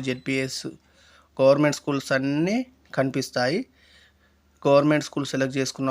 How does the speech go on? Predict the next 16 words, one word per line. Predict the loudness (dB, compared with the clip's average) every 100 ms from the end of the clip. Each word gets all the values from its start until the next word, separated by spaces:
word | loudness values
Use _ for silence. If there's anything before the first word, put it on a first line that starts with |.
| -2
వాళ్ళు, | -2 -4 -6 _ _ _ _ _ _ -6
so | -4 -4 -10 _ _ _
వాళ్ళ | -2 0 0
మండల్ | 2 0 2
పరిధిలో | 0 0 -2 -2 -4 _ _ _ _ _ _ _ _ -4
ఒకవేళ | 0 2 2 2
పక్క | 2 2 2
జిల్లాకి | 4 2 2
వెళ్ళినా | 0 0 0 2
కానీ | 0 0 -2 -6 -12 _ _ _ -10
అక్కడ | 0 2 2
మనకు | -2 -2
జిల్లాలో | 0 4 2 2 -2 -10 -20 _ _ _ -2
అన్ని | 0 0
జిల్లాలు | 0 2 2 2
ఉన్నాయి, | -2